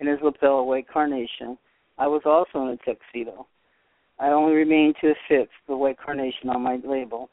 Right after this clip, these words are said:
my lapel, excuse me. A lady undertaker was assigned to do this job, and she was very charming and quite diminutive, and had some difficulty from a standing position in affixing this flower. She fumbled around and finally, in exasperation, said,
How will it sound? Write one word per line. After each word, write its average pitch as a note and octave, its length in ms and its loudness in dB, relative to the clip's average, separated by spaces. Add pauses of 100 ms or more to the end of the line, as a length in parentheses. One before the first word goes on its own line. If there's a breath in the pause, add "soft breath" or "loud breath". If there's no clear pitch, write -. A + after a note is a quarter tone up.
my C3 240 -8
lapel, C#3 540 0 (380)
excuse - 300 -18
me. B2+ 140 -12 (880)
A D3+ 140 4
lady F3 300 4
undertaker D#3+ 600 0
was C#3+ 220 0
assigned D3 300 0
to C#3+ 60 -6
do C#3+ 80 -2
this D#3 140 -2 (100)
job, C3+ 240 6
and C3+ 160 -6
she C#3+ 80 -4
was C3+ 160 -4
very D3 280 0 (100)
charming C#3+ 400 2
and C3 160 -4
quite C#3 260 2
diminutive, C#3+ 640 2 (460)
and C#3 100 -8
had C#3 200 2
some F#3 180 0
difficulty D#3 840 0
from C3+ 140 -2
a C3 40 -4 (100)
standing D#3 280 2
position D3+ 500 0
in C3+ 140 0
affixing C3+ 440 -2
this C3 200 -6
flower. D3+ 440 4 (640)
She D3 160 -8
fumbled D#3+ 300 2
around E3+ 380 4
and D3+ 160 -2
finally, D3+ 320 4
in D#3 120 0
exasperation, C#3+ 800 -2 (100)
said, C3 240 0